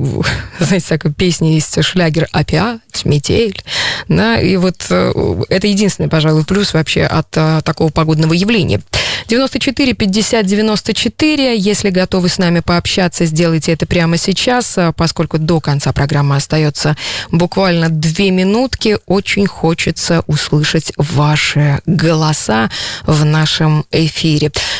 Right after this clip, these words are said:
И, э, пусть вы будете говорить о том, что накипело, ведь главное это высказаться, получить поддержку и, собственно, остаться удовлетворённым от того, что, а, от того, что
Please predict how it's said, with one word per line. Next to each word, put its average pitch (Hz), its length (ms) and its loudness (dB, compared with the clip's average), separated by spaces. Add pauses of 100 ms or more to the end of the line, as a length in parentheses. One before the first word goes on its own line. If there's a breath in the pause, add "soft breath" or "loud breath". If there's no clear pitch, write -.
(100)
И, 208 360 2
э, 196 120 0 (100)
пусть 240 300 0
вы 170 160 2
будете 160 300 0
говорить 170 440 2
о 160 80 0
том, 165 140 2
что - 180 0
накипело, 220 680 2
ведь 165 180 0
главное 220 400 2
это 220 140 -2
высказаться, 160 1000 0
получить 165 420 -2
поддержку 190 800 0
и, 175 440 0 (600 loud breath)
собственно, 165 640 0
остаться - 720 -2 (720)
удовлетворённым 180 1080 2
от 170 260 0
того, 160 340 2
что, 156 420 0 (1000 loud breath)
а, 175 580 2 (320 loud breath)
от 190 180 0
того, 185 280 0
что 190 280 0